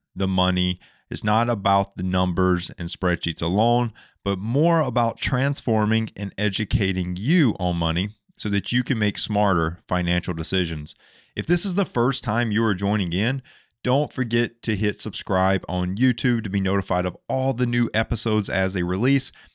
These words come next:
If you are listening to this on a podcast platform of your choice, go ahead and like and subscribe to the podcast on Apple and Spotify. Leave that five-star review and a written comment, as both of those go a long way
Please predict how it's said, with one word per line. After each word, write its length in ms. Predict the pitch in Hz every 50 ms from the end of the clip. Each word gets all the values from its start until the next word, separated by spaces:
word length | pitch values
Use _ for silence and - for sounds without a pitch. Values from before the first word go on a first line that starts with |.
| _ _ _ _
If 20 | -
you 140 | 135 - _ -
are 240 | 120 127 135 135 135
listening 320 | 131 131 123 - 135 120
to 20 | -
this 40 | 131
on 80 | 123
a 40 | 117
podcast 640 | - - 110 110 117 - - 113 110 110 107 - _
platform 540 | - 107 104 98 - - 113 107 107 104
of 120 | 95 92 95
your 140 | 95 98 98
choice, 460 | - - - 170 175 165 151 - - - - _ _ _ _ _ -
go 260 | 139 139 143 147 143
ahead 300 | 139 123 123 113 113 110
and 160 | 113 110 101 87
like 440 | 90 95 101 107 104 - - - -
and 100 | 95 -
subscribe 540 | - 87 - - 104 95 92 92 92 87 -
to 100 | - 85
the 80 | -
podcast 720 | - - - 110 117 113 - - 117 113 113 110 - - -
on 120 | 104 98 -
Apple 560 | - 90 107 113 - - 127 120 120 117 117 - - - _ _ _ _ _ _ -
and 280 | 113 120 123 131 131 120
Spotify. 800 | - - - 139 143 127 110 - - 98 92 90 90 90 95 95 - _ - - _ -
Leave 380 | 95 110 123 131 135 127 113
that 240 | 113 110 107 - -
five-star 500 | - 104 101 98 98 - - 101 95 92
review 540 | 95 92 87 85 92 87 87 87 87 90 - _
and 160 | - 127 151 165
a 60 | 165
written 260 | 165 165 160 156 143
comment, 480 | - 165 165 147 107 98 101 107 - - _ _ _ _ _ _ _ -
as 140 | - 107 101
both 240 | 101 123 123 - 143
of 60 | 127
those 160 | 120 117 110
go 120 | 113 110
a 40 | 104
long 320 | 101 104 107 113 117 110 104
way 320 | 104 98 92 95 90